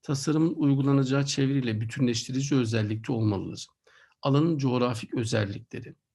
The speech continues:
ulaşımı, kullanım yoğunluğu gibi çevresel faktörler burada önem kazanıyor, önem arz ediyor. Eee, buna uygun olarak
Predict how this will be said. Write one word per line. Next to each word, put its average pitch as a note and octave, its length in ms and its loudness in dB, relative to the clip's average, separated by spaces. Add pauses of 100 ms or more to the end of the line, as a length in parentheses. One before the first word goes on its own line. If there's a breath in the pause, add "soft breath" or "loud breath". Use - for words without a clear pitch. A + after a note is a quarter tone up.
(420)
ulaşımı, B2+ 640 0 (540)
kullanım C#3 480 6
yoğunluğu A#2 420 6
gibi F#2+ 220 -8
çevresel A#2 500 -2
faktörler A2 760 -4
burada C3+ 200 -4 (120)
önem A#2+ 340 0
kazanıyor, F#2+ 500 -8 (320)
önem A2 320 0
arz G2 240 -6
ediyor. A2 320 -6 (720 soft breath)
Eee, A#2 220 -4
buna B2+ 280 4
uygun D3+ 340 6
olarak A2+ 400 2